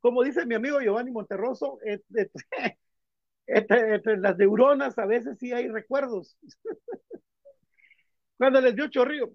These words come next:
lamentable, ¿verdad? Yo creo que ese es uno de los principales casos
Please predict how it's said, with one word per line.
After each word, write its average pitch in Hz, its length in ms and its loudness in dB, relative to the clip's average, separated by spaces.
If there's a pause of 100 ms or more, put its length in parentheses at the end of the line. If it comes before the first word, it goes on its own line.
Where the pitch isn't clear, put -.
lamentable, 233 680 0
¿verdad? 208 300 -4
Yo 202 160 -6
creo 392 180 -4
que 330 120 -4
ese 294 140 -8
es 269 100 -14
uno 311 140 -8
de 294 80 -4
los - 80 -6
principales 240 640 -2 (160)
casos 233 540 -2